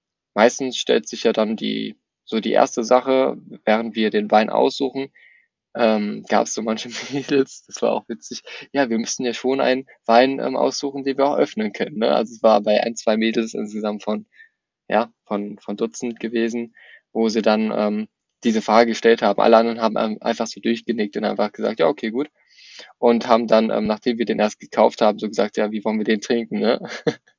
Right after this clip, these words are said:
"Ja, dann müssen wir leider zu mir, ne?" Also, ähm, war dann schon eine coole Sache an sich. Und so strukturiere ich das. Also ich find's halt mega geil, wenn du deine Routine hast, wenn du festgelegte, ja, Gewohnheiten hast, ähm,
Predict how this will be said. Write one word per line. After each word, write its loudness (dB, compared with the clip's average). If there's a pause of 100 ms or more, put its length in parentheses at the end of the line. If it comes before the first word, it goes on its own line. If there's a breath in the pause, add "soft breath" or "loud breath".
(440 loud breath)
"Ja, 10
dann 2
müssen 0
wir 6
leider 6
zu -12
mir, 4
ne?" 2
Also, 2
ähm, -2 (920)
war 12
dann 8
schon -2
eine -4
coole -2
Sache -6
an -8
sich. -10 (560 soft breath)
Und -4
so 0
strukturiere -2
ich -2
das. -8
Also -8
ich -10
find's -10
halt -4
mega 2
geil, 6 (260)
wenn 0
du 0 (240)
deine 0
Routine -4
hast, 2
wenn 2
du -2
festgelegte, -2 (760)
ja, 4 (240)
Gewohnheiten 2
hast, 0
ähm, -2